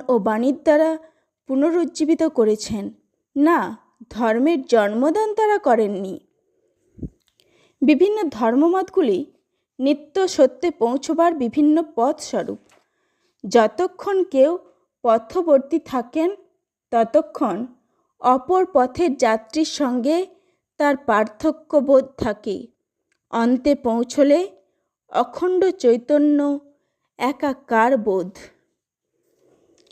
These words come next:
এতক্ষণ আপনারা আলোচনা শুনছিলেন প্রণমামি জগৎ জননী থেকে।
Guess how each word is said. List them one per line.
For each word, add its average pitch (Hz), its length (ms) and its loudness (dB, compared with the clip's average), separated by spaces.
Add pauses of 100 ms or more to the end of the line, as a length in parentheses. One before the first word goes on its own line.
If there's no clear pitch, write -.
(280)
এতক্ষণ 240 760 0 (360)
আপনারা 285 560 2 (120)
আলোচনা 294 580 0
শুনছিলেন 262 720 -2 (320)
প্রণমামি 233 600 0 (180)
জগৎ 220 500 0
জননী 196 400 -4
থেকে। - 360 -8